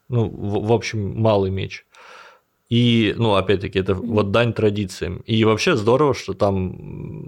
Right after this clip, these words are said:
Speaker 1: ну, когда показывали самурая, почти все двигались, э, с, не помню, даиси называют. Блин, я, я, к сожалению, уже за-, забывать начал всю эту терминологию, но, в общем, вот этот набор короткий и большой меч,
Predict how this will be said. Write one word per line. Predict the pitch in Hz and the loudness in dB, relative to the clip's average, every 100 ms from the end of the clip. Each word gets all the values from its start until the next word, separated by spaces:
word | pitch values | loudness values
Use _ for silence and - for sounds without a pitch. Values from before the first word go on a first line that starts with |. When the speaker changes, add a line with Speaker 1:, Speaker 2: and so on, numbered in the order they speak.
| 110 | -8
Speaker 1:
ну, | |
когда | 101 98 | -6 -4
показывали | 95 98 107 95 90 | -4 0 0 0 -2
самурая, | 92 - 98 117 175 | -4 -6 -2 0 0
почти | - - 101 | -2 -4 -6
все | - 123 123 | 0 0 0
двигались, | 98 101 101 98 95 - - | -2 -2 -2 -2 -4 -6 -8
э, | - 85 - | -6 -4 -6
с, | - - 101 101 95 95 _ - - _ _ _ _ _ _ _ - | -8 -6 -2 0 0 -2 _ -20 -20 _ _ _ _ _ _ _ -16
не | 110 98 | -8 -6
помню, | 95 92 92 | -4 -2 -2
даиси | 95 98 165 175 120 | 0 2 0 -2 -4
называют. | 95 95 90 113 | -2 0 0 0
Блин, | 120 127 | 2 4
я, | 110 | 4
я, | 120 131 143 | 4 4 2
к | 123 | -2
сожалению, | - 139 156 110 | -4 0 0 0
уже | 101 | 0
за-, | 101 113 107 | 2 0 2
забывать | 110 123 143 101 | 0 2 2 2
начал | 98 - 98 | -2 -6 -8
всю | - | -6
эту | 104 - | -6 -4
терминологию, | 113 117 131 151 220 147 | -2 0 2 2 2 2
но, | 113 131 | 2 2
в | |
общем, | 131 127 | 2 -2
вот | 117 127 | -2 0
этот | 117 - | -2 -2
набор | 120 120 120 107 | -2 2 0 0
короткий | - 117 120 - 107 | 0 2 2 -2 -8
и | |
большой | 101 110 104 120 | -2 -2 -2 -2
меч, | 113 190 - | 0 -2 -4